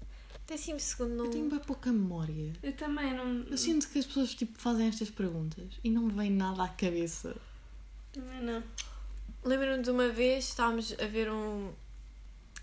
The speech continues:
Speaker 1: um filme em história, não foi este ano, foi no ano passado. E, ah, ah, o que é que estava a falar sobre o Diogo Pissarra? Eu disse ao senhor, "Ó, senhora, o Diogo Pissarra é um deus grego."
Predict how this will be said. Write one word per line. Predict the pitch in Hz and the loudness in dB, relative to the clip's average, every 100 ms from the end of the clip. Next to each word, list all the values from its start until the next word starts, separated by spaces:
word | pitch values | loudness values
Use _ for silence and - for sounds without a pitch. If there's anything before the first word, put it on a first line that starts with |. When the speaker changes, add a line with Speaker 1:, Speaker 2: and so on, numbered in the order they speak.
| - | -4
Speaker 1:
um | 226 | 0
filme | 220 240 226 | 4 4 4
em | |
história, | 220 - 208 202 208 214 | 0 -2 -2 -2 -2 -6
não | 220 | -6
foi | 226 | -4
este | 220 - | -4 -6
ano, | 185 | -6
foi | 190 | -6
no | 185 | -8
ano | 180 | -8
passado. | 180 - 160 - - - - - - - - | -8 -8 -10 -12 -16 -16 -14 -14 -16 -16 -8
E, | 208 208 208 208 208 208 - - - | -4 -2 -2 -2 -2 -2 -4 -10 -8
ah, | - 220 220 214 | -4 -2 -2 2
ah, | 220 220 | 2 2
o | 233 | -6
que | - | -6
é | 247 | -6
que | |
estava | - 233 | -4 -4
a | |
falar | 233 226 | -2 -4
sobre | - 214 208 | -4 -6 -6
o | |
Diogo | 208 202 - | -6 -8 -10
Pissarra? | 202 - 175 175 - 233 196 - - - - - - - | -8 -8 -8 -10 -10 -12 -14 -16 -16 -16 -14 -14 -16 -4
Eu | 233 | 0
disse | 240 240 | 0 0
ao | 220 | -4
senhor, | - 208 | -4 -4
"Ó, | 220 | -2
senhora, | 220 202 185 - | -2 0 -2 -2
o | |
Diogo | 208 208 | -4 -4
Pissarra | - - 208 202 | -4 0 0 0
é | |
um | 214 202 | -2 -2
deus | 202 190 | -2 -4
grego." | 190 190 180 | -4 -6 -6